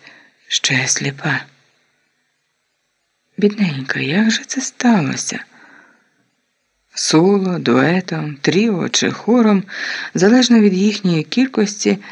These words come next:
думають люди. Бідненька, сліпа дівчина.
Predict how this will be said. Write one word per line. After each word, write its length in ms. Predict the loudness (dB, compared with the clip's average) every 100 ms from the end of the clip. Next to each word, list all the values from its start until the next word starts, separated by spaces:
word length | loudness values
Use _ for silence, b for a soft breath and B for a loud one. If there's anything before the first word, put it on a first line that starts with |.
| B B B B _ _ _ _
думають 480 | -2 -2 -4 -6 -8
люди. 460 | -6 -6 -10 -10 -14 _ _ _ _ _ _ _ _ _ _ _ _ _ _ _ _ _ _ _ _ _ _ _ _ _
Бідненька, 920 | 0 0 2 0 2 2 0 -4 -4
сліпа 640 | -4 -8 -2 -2 -2 -4 -4
дівчина. 680 | -4 -4 -4 -6 -6 -10